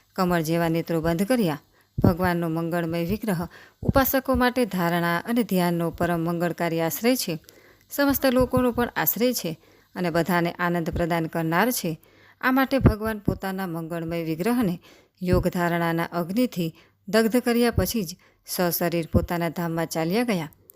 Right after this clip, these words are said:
તે સમયે સ્વર્ગમાં નગારા વાગવા લાગ્યા અને આકાશમાંથી પુષ્પવૃષ્ટિ થવા લાગી. પરીક્ષિત, ભગવાન શ્રી કૃષ્ણની પાછળ પાછળ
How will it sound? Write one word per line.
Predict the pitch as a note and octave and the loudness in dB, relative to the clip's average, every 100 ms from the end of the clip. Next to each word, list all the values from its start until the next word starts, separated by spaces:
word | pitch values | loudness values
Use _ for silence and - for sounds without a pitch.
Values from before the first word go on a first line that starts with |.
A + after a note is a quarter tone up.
| _ _ _ - | _ _ _ -2
તે | C4 | 0
સમયે | C4 B3 B3+ B3 | 2 2 4 2
સ્વર્ગમાં | - F#3+ F3 F3+ | 2 0 2 0
નગારા | E3 E3 E3+ D#3+ | 0 0 0 0
વાગવા | D#3 D3 G#3 | 0 2 2
લાગ્યા | A#3+ G3+ D#3 - - - - - | 2 0 -4 -8 -12 -20 -20 -6
અને | B3+ C4+ | -2 0
આકાશમાંથી | - A3 A#3 A#3+ A#3+ A#3 A#3+ | 2 0 0 0 0 0 0
પુષ્પવૃષ્ટિ | A#3 F3+ - F3 E3+ E3+ F3 | 0 -2 0 0 0 -2 -4
થવા | D#3+ E3 F3+ | -4 0 2
લાગી. | A#3 A#3+ E3+ D#3+ - _ _ F3+ | 2 2 -2 -6 -14 _ _ -4
પરીક્ષિત, | F3 E3 E3+ E3 - - - | -4 -4 -6 -8 -12 -20 2
ભગવાન | - A#3 C4+ | 2 4 -2
શ્રી | C4 C4+ | 0 -2
કૃષ્ણની | C4 B3+ B3+ B3 | -2 -2 -2 -2
પાછળ | F#3 E3+ - F3+ | -2 -2 -4 -4
પાછળ | G#3+ B3+ F#3 | -2 -2 -6